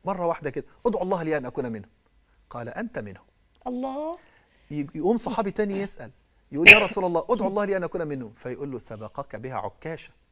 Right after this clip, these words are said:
Speaker 1: سكن
Speaker 2: آه.
Speaker 1: عكاشة بن محصن سبقك.
Speaker 2: مم.
Speaker 1: فاحنا ما نعرفش، ما اعرفش انا الشجره بتاعتي هتبقى جنب شجره مين. والله سبحانه وتعالى يكرم الناس بعضهم ببعض.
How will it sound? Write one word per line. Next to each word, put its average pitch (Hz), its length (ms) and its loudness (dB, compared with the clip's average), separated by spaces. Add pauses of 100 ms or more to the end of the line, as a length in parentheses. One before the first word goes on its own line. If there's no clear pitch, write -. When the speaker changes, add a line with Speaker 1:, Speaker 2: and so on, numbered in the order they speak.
(500)
Speaker 1:
سكن - 180 -4
Speaker 2:
آه. 190 320 4
Speaker 1:
عكاشة 180 160 4
بن 160 180 0
محصن 156 220 -8 (240)
سبقك. - 540 -4 (760)
Speaker 2:
مم. 147 140 -14
Speaker 1:
فاحنا - 300 -4
ما 214 100 0
نعرفش، 175 320 -2 (220)
ما 127 80 -4
اعرفش 143 340 -4
انا 180 160 -2
الشجره 160 420 -4
بتاعتي 165 520 -6 (240)
هتبقى - 360 -6
جنب 135 180 -2
شجره 135 400 -4
مين. 107 180 -10 (520)
والله 117 300 -6
سبحانه 135 500 -8
وتعالى 117 420 -6
يكرم 131 340 -6
الناس 139 280 -6
بعضهم 127 360 -6
ببعض. 147 400 -4